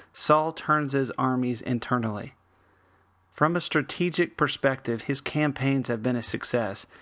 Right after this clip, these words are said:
and it is excellent for Israel as Israel gets breathing room from her enemies, and Israel's borders get well defined.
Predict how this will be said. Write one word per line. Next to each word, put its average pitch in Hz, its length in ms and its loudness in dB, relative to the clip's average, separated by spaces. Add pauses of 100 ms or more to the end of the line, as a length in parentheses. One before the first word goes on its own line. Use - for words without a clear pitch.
(180)
and 139 160 4
it 139 100 2
is 143 240 0
excellent 139 540 0
for 127 120 2
Israel 120 440 0
as 117 140 -2
Israel 156 420 0
gets 135 200 -4
breathing 135 460 2
room 123 240 -2
from 123 220 0
her 117 120 0
enemies, 117 480 -2 (380)
and 139 140 2
Israel's 143 480 0
borders 135 560 0
get - 240 -2
well 131 400 0
defined. 113 560 -6